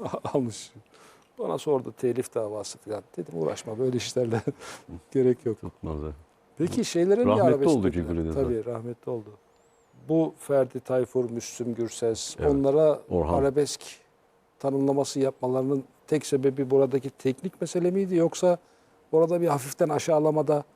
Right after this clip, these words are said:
Speaker 2: Tabii
Speaker 1: Var
Speaker 2: ki.
Speaker 1: mı?
Speaker 2: Yani arabesk dendiği zaman aşağılanan bir şey.
Speaker 1: Tabii.
Speaker 2: İşte çok arabesksiniz efendim. Ee,
Speaker 1: Tabii.
Speaker 2: bu sadece müzik alanında söylenen bir şey değil ki.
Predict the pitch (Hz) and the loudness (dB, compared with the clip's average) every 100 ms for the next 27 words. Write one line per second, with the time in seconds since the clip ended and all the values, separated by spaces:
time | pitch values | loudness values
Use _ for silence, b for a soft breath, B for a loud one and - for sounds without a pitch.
0 | _ _ - - - 87 107 110 185 87 | _ _ -20 -10 -2 4 6 6 6 6
1 | 80 76 - 85 80 85 90 92 92 - | 2 -2 -2 0 2 4 4 2 0 0
2 | 90 92 160 196 190 123 98 101 95 95 | 2 4 2 4 4 4 2 2 4 4
3 | 135 120 - 76 73 - 113 101 - - | 4 2 -2 -6 -8 -8 -8 -8 -16 -4
4 | 92 82 - - 107 90 90 90 87 - | -2 -2 -6 -2 0 4 4 2 -2 -10
5 | - 80 76 80 82 82 78 82 82 85 | -6 -6 -4 -4 -4 -4 -6 -6 -2 -2
6 | 85 95 87 - 95 92 92 90 98 92 | 0 0 -2 0 0 2 0 0 0 0
7 | 95 95 - 95 95 98 95 - 101 214 | 2 0 0 0 2 2 0 0 0 0
8 | - 90 | 0 -2